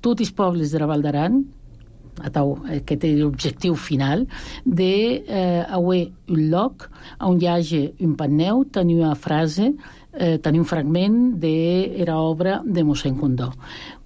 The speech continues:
Mm, és que s'han metut ara més o menys, eh, van ligats a, a, a son poema Era Garuna, eh, com a iu conductor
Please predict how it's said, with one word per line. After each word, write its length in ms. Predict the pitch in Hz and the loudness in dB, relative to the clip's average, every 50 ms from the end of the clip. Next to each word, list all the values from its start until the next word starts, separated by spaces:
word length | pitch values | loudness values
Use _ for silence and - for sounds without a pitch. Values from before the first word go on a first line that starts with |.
| - - | -4 0
Mm, 840 | 247 196 185 185 185 180 180 180 180 180 175 175 175 180 - 247 - | 2 2 4 4 4 4 4 4 4 4 2 2 2 0 -2 -2 -4
és 160 | - 180 - | -4 -4 -2
que 100 | - 196 | -2 -4
s'han 580 | 190 - 196 196 202 208 202 202 202 196 185 165 - - - - | -2 -2 0 0 2 2 2 0 0 -2 -4 -6 -8 -12 -8 -4
metut 480 | 240 208 196 190 190 180 196 202 180 196 | -2 0 2 2 0 0 0 -2 0 0
ara 240 | 190 190 185 185 | 0 0 2 2
més 220 | 180 180 180 160 165 | 2 2 2 2 2
o 60 | 170 | 2
menys, 640 | 170 185 190 190 185 175 156 - - - - - - | 2 2 2 2 2 2 0 0 -4 -10 -14 -10 -4
eh, 160 | - 170 196 | -2 -2 0
van 380 | 190 180 180 180 185 180 180 - | 0 0 0 2 2 2 0 0
ligats 500 | 175 170 175 160 165 165 156 143 - - | 0 0 0 0 0 0 -2 -4 -6 -4
a, 120 | 160 143 143 143 | -4 -2 -2 -4
a, 260 | - - - 151 147 147 143 139 - - 147 143 | -6 -6 -6 -4 -4 -4 -4 -6 -6 -4 -4 -4
a 60 | 135 - | -4 -4
son 240 | - - 160 147 | -2 0 0 0
poema 400 | 135 - 160 143 151 151 143 147 | 2 2 0 2 2 2 2 2
Era 220 | 151 143 147 147 139 | 0 0 0 0 0
Garuna, 480 | 147 143 151 160 175 180 180 220 277 311 311 - - - - - - | 0 0 0 2 2 2 2 4 2 0 0 -4 -16 -20 -18 -10 -4
eh, 120 | - 165 185 | -2 -2 -2
com 260 | 185 208 185 180 175 | 0 2 2 4 4
a 80 | 165 160 165 170 - - | 4 2 0 -2 -4 -2
iu 220 | 233 214 208 180 | 0 0 0 0
conductor 640 | - 233 214 196 180 190 185 - - 180 175 214 | 0 0 0 2 0 -2 -4 -4 -2 0 0 0